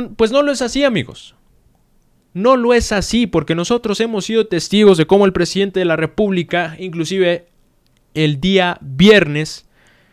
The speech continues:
anunció una investigación contra Banco Azteca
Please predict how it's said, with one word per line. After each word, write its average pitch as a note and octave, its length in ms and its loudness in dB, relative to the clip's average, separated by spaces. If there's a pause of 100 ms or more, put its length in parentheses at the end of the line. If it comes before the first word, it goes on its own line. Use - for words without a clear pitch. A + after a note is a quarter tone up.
(440)
anunció E3 600 2
una G3+ 140 2
investigación E3+ 760 -4
contra D#3+ 320 -6
Banco D#3+ 460 -4
Azteca C#3 640 -4